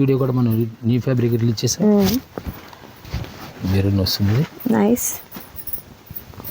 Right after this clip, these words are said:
Speaker 2: Green and dark green combination. Next bottle green and color సంపంగి కలర్ అండి. ఎల్లోలోనే ఆ కలర్ షేడ్ అయితే వచ్చింది. So ప్రతి డిజైన్లో కూడా nearly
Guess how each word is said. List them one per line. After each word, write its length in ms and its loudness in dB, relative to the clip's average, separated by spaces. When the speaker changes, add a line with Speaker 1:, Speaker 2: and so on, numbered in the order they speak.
Speaker 2:
Green 260 8
and 160 4
dark 300 2
green 180 2
combination. 580 0
Next 220 -2
bottle 400 4
green 320 4
and 160 2
color 180 4
సంపంగి 500 4
కలర్ 240 -4
అండి. 200 -6
ఎల్లోలోనే 500 4
ఆ 200 0
కలర్ 300 0
షేడ్ 280 -2
అయితే 200 -10
వచ్చింది. 360 -12
So 180 4
ప్రతి 260 4
డిజైన్లో 400 4
కూడా 140 4
nearly 280 4